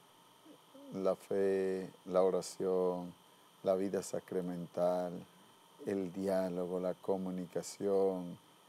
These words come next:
eh, todo esto que lleva a estabilidad de la familia. Y muchas familias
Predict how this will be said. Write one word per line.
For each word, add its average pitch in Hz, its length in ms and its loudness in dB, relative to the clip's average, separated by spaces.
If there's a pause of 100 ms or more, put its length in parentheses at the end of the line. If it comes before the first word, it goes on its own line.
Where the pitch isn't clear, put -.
(340)
eh, 113 220 0 (100)
todo 170 300 8
esto 160 300 2 (100)
que 110 320 2 (220)
lleva 117 460 2
a 95 120 -4
estabilidad 90 840 2
de 107 140 0
la 82 100 0
familia. 98 400 0
Y 143 80 4
muchas 170 520 4
familias 143 560 0